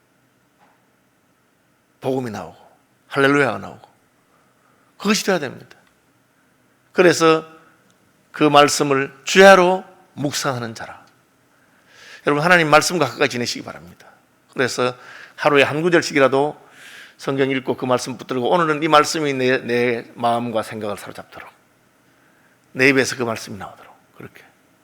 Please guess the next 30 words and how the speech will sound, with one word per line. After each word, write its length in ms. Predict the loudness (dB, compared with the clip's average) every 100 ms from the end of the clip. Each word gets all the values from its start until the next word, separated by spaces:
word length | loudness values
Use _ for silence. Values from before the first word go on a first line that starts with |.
| _ _ _ _ -4
입을 240 | 2 6
열면 240 | 6 4 0
찬송이 340 | -2 -2 -2
나오고 580 | -2 -2 -4 -8 -10 -18 _ _
입을 240 | 0 2 2
열면 200 | 0 0
말씀이 320 | 0 -2 -8
나오도록 320 | -10 -12 -6
그렇게 280 | -6 -6 -8
하는 140 | -8
것이, 300 | -8 -10 -12 -16 _ _ _ _ _ _ -4
그것이 240 | 0 4
나를 220 | 6 6
지키는 320 | 4 2 4
방법입니다. 500 | 4 4 2 -2 -2
왜? 100 | 2
내가 200 | 6 8
약하기 300 | 8 6 2
때문에. 420 | 0 -4 -6 -16 _ _ _ _ _ _ _ _ _ _ _ _ 0
그렇지 220 | 2 4
않으면 160 | 4
안 60 | 2
되는 160 | 2 -2
겁니다. 320 | -6 -10 -20 -20 _ _ _ _ _ _ _ _ _ _ _ -20 -20 -20 -20 -20 _
그 80 | 6
다음에 180 | 6 6
무엇입니까? 500 | 2 -6 -12 -14 -20 _ _ _ _
성령을 420 | -6 -2 0 0 0
보내신 320 | -4 -6 -14
것입니다. 400 | -20 -20 _